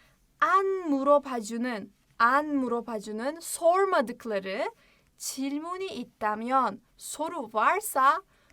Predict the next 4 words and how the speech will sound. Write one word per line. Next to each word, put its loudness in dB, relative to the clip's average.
뭔가요? 2
Bu -4
nedir? -4
şeklinde -6